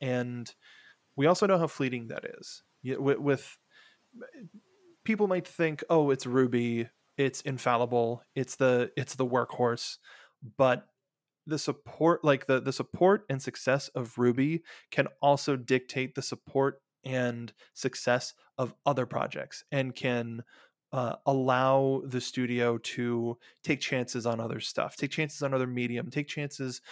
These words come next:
on y-, either utilizing these or other characters in other ways. So support the show however you can, whether that's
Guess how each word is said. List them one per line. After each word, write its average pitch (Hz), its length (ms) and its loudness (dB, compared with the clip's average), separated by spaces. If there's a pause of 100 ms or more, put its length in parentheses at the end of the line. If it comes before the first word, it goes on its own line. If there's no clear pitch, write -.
(280)
on 120 480 0 (360)
y-, 135 220 -10
either 160 200 4
utilizing 143 440 2
these 165 320 -4
or 143 180 -2
other 139 180 0
characters 123 560 -2
in 135 200 -6
other 131 200 0
ways. 117 440 -6 (240)
So 120 720 0 (480)
support 175 920 -2
the 147 140 0
show 123 680 0 (260)
however 135 340 4
you 120 180 -2
can, - 320 -8 (140)
whether 127 280 2
that's 117 440 -2